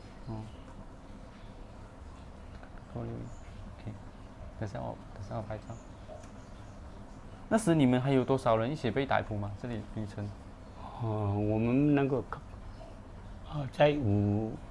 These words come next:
Speaker 2: 五四七年逮捕多了，五七年逮，逮捕了几十个，五七七。
Speaker 1: 诶，五十七年就逮捕，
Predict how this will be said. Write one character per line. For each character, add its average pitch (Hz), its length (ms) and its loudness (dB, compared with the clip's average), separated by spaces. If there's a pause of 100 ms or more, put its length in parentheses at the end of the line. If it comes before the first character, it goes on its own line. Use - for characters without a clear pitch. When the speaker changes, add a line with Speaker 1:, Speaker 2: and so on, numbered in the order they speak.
(140)
Speaker 2:
五 107 160 4
四 160 200 4
七 160 220 4
年 139 240 8
逮 160 160 12
捕 139 240 4
多 131 380 10
了， 131 40 10
五 107 520 6
七 - 180 2
年 135 400 6 (460)
逮， 135 160 6 (260)
逮 135 140 6
捕 117 260 0
了 117 160 0 (400)
几 107 220 6
十 135 160 6
个， 127 340 8
五 90 220 4
七 123 240 -2
七。 117 260 0 (440)
Speaker 1:
诶， 147 60 -4 (240)
五 117 120 -4
十 - 240 -4
七 135 240 -2
年 107 320 -2
就 139 100 -2
逮 123 160 -2
捕， 131 220 -6